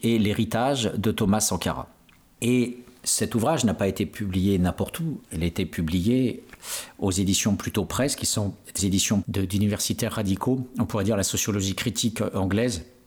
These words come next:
en deux mille dix-huit. C'est-à-dire qu'alors même que, euh, le Guy Pen de Mitterrand nous parle d'un pays bien géré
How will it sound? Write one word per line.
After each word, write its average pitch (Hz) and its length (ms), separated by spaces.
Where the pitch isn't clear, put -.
en 127 100
deux 139 120
mille 135 160
dix-huit. 113 440
C'est-à-dire - 320
qu'alors 120 220
même 131 240
que, 98 280
euh, 90 260
le 87 180
Guy 113 200
Pen 101 500
de 87 420
Mitterrand 101 580
nous 101 120
parle 113 260
d'un 147 140
pays 92 260
bien 143 300
géré 98 440